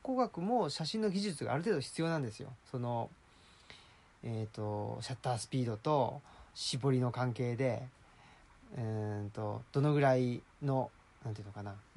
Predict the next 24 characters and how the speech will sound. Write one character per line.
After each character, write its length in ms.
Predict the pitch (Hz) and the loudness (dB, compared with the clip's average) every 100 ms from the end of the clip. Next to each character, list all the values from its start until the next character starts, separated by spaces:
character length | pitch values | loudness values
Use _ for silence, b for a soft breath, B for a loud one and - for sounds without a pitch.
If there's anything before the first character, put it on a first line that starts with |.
| - | -10
え 120 | 117 110 | -6 -2
ー 0 | |
と、 220 | 123 139 | 0 2
明 40 | |
る 80 | 131 | 2
さ 100 | 123 | 0
の 80 | 120 | -2
写 120 | 123 | -4
真 220 | 123 117 | -2 -2
が 340 | 110 107 104 - - B B | -2 -2 -4 -8 -18 B B
撮 140 | - 147 | -4 2
れ 80 | 139 | 2
る 120 | 110 | 0
の 120 | 107 | -4
か 140 | 101 | -8
と 100 | - | -12
か、 400 | - 165 131 120 - | 0 4 4 2 -8
あ 240 | - - | -20 -18
と 60 | 131 | -12
ピ 180 | - 139 | -2 0
ン 120 | 123 | 0
ト 340 | 135 123 123 | 0 0 0
の 100 | 127 | -2
ね、 180 | 165 | -2